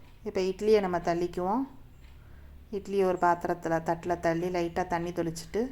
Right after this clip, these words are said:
எடுத்தோம்னா, இந்த மாதிரி நல்லா சாஃப்டா துணியில ஒட்டாம வரும். தண்ணி தெளிச்சிட்டு இட்லியை எடுத்தோம்னா எப்போதுமே ஒட்டாது. அப்புறம் சட்னியை மிக்ஸி ஜார்ல போட்டு நம்ம அரைச்சுக்குவோம். சட்னி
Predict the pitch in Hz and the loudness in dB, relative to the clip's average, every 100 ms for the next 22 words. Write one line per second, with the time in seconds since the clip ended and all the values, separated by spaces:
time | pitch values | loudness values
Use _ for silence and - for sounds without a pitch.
0 | - - - - - - 190 185 175 165 | -6 -18 -20 -20 -18 -8 -4 -4 -2 -2
1 | 185 190 175 165 175 170 165 165 165 160 | 0 -2 -2 0 -2 -2 -2 0 2 2
2 | 165 - 185 170 170 175 175 160 - 175 | 0 -2 -4 -2 -4 -2 0 -2 0 2
3 | 170 165 180 185 190 220 262 226 226 247 | 2 0 0 2 2 4 2 4 4 0
4 | - 254 233 214 214 190 185 190 190 220 | -2 0 0 4 4 4 2 -2 0 -2
5 | 202 196 185 202 175 165 196 185 165 208 | 0 0 0 0 -2 0 2 4 4 0
6 | 269 - - - - - - - - - | -2 -10 -18 -18 -18 -18 -20 -20 -20 -14
7 | - - 180 - 156 185 196 190 175 165 | -10 -4 -4 -2 -6 -4 -4 -2 -4 -6
8 | 190 180 165 156 151 160 160 233 254 - | -4 0 2 0 -2 -4 -2 -2 -4 -10
9 | - - - 185 170 156 160 165 156 180 | -18 -18 -12 -4 0 0 -2 -4 0 0
10 | 247 - - - - - - - - - | 0 -6 -20 -20 -20 -20 -20 -20 -20 -20
11 | - - - - - - - - - 175 | -20 -20 -20 -20 -20 -20 -20 -20 -14 -12
12 | 170 | -8